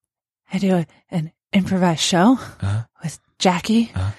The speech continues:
Speaker 1: That's at the Democracy Center
Speaker 2: Uh-huh.
Speaker 1: every first Friday at eight.
Speaker 2: Uh-huh.
Speaker 1: Eight thirty is
Speaker 2: What's
Speaker 1: when
Speaker 2: it
Speaker 1: the show starts,
Speaker 2: Well
Speaker 1: right? Okay.
Speaker 2: Uh, wh-, how much does it cost?
Speaker 1: It's free, but if you wanted to throw us just a little something,
Speaker 2: Uh-huh.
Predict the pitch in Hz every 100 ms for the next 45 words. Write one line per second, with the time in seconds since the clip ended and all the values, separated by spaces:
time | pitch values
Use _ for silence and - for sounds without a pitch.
0 | - _ - 185 156 170 - 151 160 156
1 | 165 - - 226 - 208 220 226 208 110
2 | 151 - _ _ _ - 165 175 147 185
3 | 170 - 180 180 185 196 185 - - 170
4 | 156 _ _ - 214 294 - _ _ _
5 | 110 143 220 _ _ _ _ _ 196 214
6 | - 220 220 233 220 _ - 190 175 -
7 | 208 - - 202 262 - - - 117 _
8 | - 226 233 - 208 - 190 - - -
9 | - 123 117 135 139 170 165 165 170 226
10 | 190 - - - - _ _ _ 277 -
11 | - - 247 202 202 202 - 277 294 294
12 | 285 254 262 247 254 - 220 233 254 285
13 | - 254 240 - 262 254 127 123